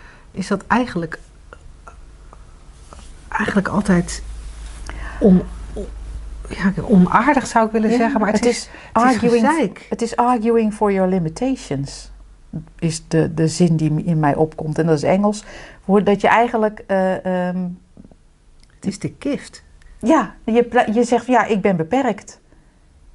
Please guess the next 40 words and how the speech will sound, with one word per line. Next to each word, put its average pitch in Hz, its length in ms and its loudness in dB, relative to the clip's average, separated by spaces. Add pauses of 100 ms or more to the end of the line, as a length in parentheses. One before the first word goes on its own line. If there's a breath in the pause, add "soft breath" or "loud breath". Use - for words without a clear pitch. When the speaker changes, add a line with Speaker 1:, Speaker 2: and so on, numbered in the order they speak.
(320)
Speaker 2:
En - 160 -10
dat 240 180 -8
is 254 180 0
zo 226 200 0
cool 277 240 4
aan 254 60 4
die 240 120 2
drie 233 200 -2
principes, 240 460 0
of 190 100 -2
aan 202 80 4
Speaker 1:
Ja. 202 60 4
Speaker 2:
het 190 80 0
begrip 226 440 0
daarvan, 175 540 0 (240 loud breath)
dat 233 200 -4
je 233 120 2
realiseert, 220 640 0
je 165 80 -4
bent 233 220 2
helemaal 175 220 0
niet 170 120 -6
beperkt, 170 400 -4
want 208 140 -2
je 214 80 -4
bent 220 180 -2
het 196 120 -8
hele 220 220 0
leven. 240 460 -2 (100)
Speaker 1:
Ja, 190 280 -4 (200)
en 202 140 -2
je, 196 140 -2
je, 202 260 0
je, 185 180 -2 (140)
je 185 140 -2
bent 175 200 2
niet 185 240 2
beperkt. - 720 -4 (200 loud breath)
Speaker 2:
<laughs> 165 240 -4 (120)
Nee. 202 380 -6